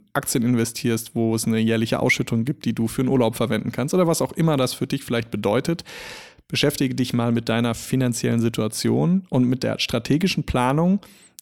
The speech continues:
deiner Einkommensoptimierung für die nächsten fünf Jahre. Ähm,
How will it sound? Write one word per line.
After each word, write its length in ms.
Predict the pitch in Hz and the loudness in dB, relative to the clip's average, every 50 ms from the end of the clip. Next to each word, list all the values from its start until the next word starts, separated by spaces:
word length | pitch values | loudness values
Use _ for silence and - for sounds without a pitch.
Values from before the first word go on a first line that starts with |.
| _ | _
deiner 400 | - 127 120 123 123 120 117 - | -4 -2 0 2 2 0 0 0
Einkommensoptimierung 1300 | - 147 170 208 - - - 160 135 120 - - - 135 - - - 139 131 127 127 127 131 139 151 160 | 0 2 2 2 2 2 2 2 2 2 0 0 -2 -2 -2 -2 -2 0 2 2 2 2 2 2 0 -2
für 140 | - - 143 | -2 -2 -2
die 80 | 139 | 0
nächsten 340 | 131 127 131 139 - - 143 | 2 2 2 0 0 -2 -4
fünf 300 | 139 - - 135 131 - | -4 -2 -2 -2 0 0
Jahre. 380 | - 123 120 123 123 104 - - - - - - - - - - - - _ _ _ | 0 2 2 2 2 0 -2 -4 -8 -18 -20 -20 -20 -20 -20 -20 -20 -20 _ _ _
Ähm, 520 | - 113 110 110 110 110 107 110 110 113 | -2 0 0 2 2 2 2 2 0 0